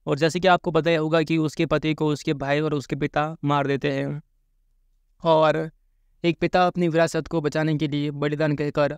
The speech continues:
अपने बेटे को मार देता है। पति की मौत का पता लगाने के और अपने बच्चों को बचाने के लिए आर्या आखिरकार अपराध की दुनिया में उतरी जाती है। आर्या को अपने परिवार को बचाना है, अपने बच्चों को बचाना है और कुछ बदला भी लेना है।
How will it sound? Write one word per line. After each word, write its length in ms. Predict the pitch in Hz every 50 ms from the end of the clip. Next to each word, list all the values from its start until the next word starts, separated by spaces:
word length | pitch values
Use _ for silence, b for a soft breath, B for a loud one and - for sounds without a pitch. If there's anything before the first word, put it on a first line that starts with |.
| _ -
अपने 220 | 165 147 175 175
बेटे 200 | 165 165 160 160
को 100 | 151 170
मार 220 | 160 151 143 135 131
देता 260 | 131 135 127 143 143
है। 280 | 139 139 143 147 160 - _ _ _ _ _ _ _ -
पति 200 | 160 160 - 165
की 80 | 160 156
मौत 240 | 156 151 156 147 -
का 80 | 160
पता 280 | 143 139 156 - 151 151
लगाने 360 | 147 143 139 147 147 147 147 147
के 180 | - 151 147 147
और 200 | 175 160 156 156
अपने 220 | 160 156 170 170
बच्चों 260 | 160 160 151 - 165 156
को 100 | - 156
बचाने 320 | 151 143 156 151 147 151
के 100 | 143 151
लिए 100 | 143 160
आर्या 320 | 147 151 147 143 143 147 147
आखिरकार 420 | 147 - 156 147 135 143 143 143
अपराध 340 | 156 147 127 - 151 151 -
की 100 | - 156
दुनिया 240 | 139 139 143 143 147
में 80 | 151
उतरी 280 | 151 151 135 147 151 151
जाती 300 | 135 139 135 127 147 147
है। 280 | 135 139 143 160 151 147 - _ _ _ _ _ _ _ _ _ _ _ _ -
आर्या 240 | 147 165 165 185 185
को 80 | 185
अपने 200 | 185 175 175 185
परिवार 400 | 165 160 156 156 160 165 160 160
को 120 | - 170 156
बचाना 400 | 147 143 151 147 143 147 147 147
है, 100 | 143 151 147
अपने 200 | 143 - 156 151
बच्चों 240 | 147 139 - 151
को 120 | - 156 147
बचाना 400 | 143 135 143 143 143 143 143 139
है 100 | 143 143
और 80 | 147
कुछ 200 | - - 165 - 156
बदला 320 | 151 147 143 151 156 147
भी 120 | 139 156 147
लेना 260 | 139 131 131 135 135
है। 260 | 135 135 139 147 147